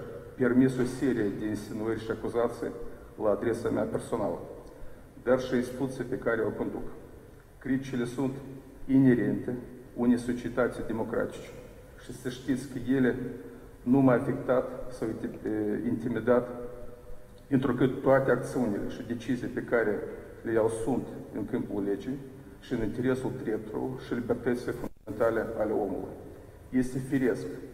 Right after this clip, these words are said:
că soluțiile adoptate de procuratură să nu fie pe placul tuturor, Însă, repet, ele sunt în câmpul legii. Mă îngrijorează altceva. Atunci când o guvernare care a ajuns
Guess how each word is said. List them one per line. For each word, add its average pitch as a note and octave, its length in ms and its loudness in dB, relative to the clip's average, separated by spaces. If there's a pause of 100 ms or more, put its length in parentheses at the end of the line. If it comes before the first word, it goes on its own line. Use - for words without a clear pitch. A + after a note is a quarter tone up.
că A#2+ 80 0
soluțiile B2+ 580 0
adoptate A2+ 560 2
de - 60 0
procuratură - 720 -2 (340)
să - 220 -6
nu C3+ 180 6 (140)
fie A2 260 2 (260)
pe B2+ 80 4
placul B2 480 2
tuturor, B2 340 -2 (500)
Însă, B2 220 -2
repet, A2+ 400 0
ele A#2+ 180 0
sunt B2+ 340 -2 (280)
în A#2 120 -2 (100)
câmpul B2 340 0 (140)
legii. F#2+ 320 -4 (1500)
Mă B2+ 100 4
îngrijorează C#3 760 8
altceva. G#2+ 520 4 (1120)
Atunci B2+ 580 2
când G#2 140 -2
o B2+ 40 2
guvernare B2 520 6
care A#2+ 260 6
a A#2 40 12
ajuns B2 320 6